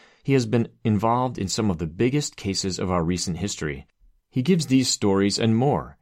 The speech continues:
and shares what he has seen that makes a truly effective leader through his vast experience.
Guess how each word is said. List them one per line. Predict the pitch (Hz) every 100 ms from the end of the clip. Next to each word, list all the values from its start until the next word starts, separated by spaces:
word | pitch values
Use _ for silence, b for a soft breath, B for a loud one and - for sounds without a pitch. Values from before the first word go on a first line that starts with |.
| -
and | 113
shares | 110 - 165 92 85
what | 104 101
he | 127
has | 113 95
seen | - 165 131 71 71 -
that | - 95
makes | 113 120 -
a |
truly | 87 - 143 139 127
effective | - 107 98 101
leader | 98 127 85 76 - _
through | 98
his | 90 80
vast | 87 98 -
experience. | 85 - 92 92 82 67 -